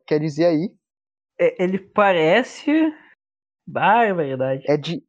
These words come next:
Speaker 1: é dinamarquês o time, se eu não estou enganado, e é o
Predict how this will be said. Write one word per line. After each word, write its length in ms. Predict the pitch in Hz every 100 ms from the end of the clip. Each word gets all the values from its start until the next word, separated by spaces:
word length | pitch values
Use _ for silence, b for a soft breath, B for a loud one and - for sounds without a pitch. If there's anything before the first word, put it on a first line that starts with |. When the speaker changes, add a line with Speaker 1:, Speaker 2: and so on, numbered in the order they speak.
| -
Speaker 1:
é 120 | 156 160 160
dinamarquês 800 | 147 190 269 247 208 208 220 226
o 40 |
time, 300 | 180 - 165
se 140 | 147 147
eu 40 |
não 100 | 139
estou 200 | 143 160
enganado, 440 | 156 156 135 151 160
e 100 | 165
é 80 |
o 300 | 170 160 143